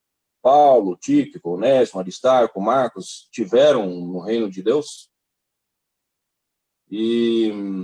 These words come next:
pensando em alguns textos, eu percebi que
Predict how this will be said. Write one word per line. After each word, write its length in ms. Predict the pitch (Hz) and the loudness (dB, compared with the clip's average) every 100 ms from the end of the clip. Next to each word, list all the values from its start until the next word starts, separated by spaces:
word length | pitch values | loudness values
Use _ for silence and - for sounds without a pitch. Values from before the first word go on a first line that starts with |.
| 90 _ _ _ _ _ _ _ _ _ - - | -12 _ _ _ _ _ _ _ _ _ -18 -4
pensando 320 | 143 165 165 | -4 -2 -2
em 40 | |
alguns 260 | 143 143 - | 0 -2 -2
textos, 260 | 156 170 | -4 -2
eu 140 | 160 143 | -4 -2
percebi 500 | 147 - 123 139 165 | -4 -4 -2 -2 -2
que 320 | - 143 - | -2 -2 -4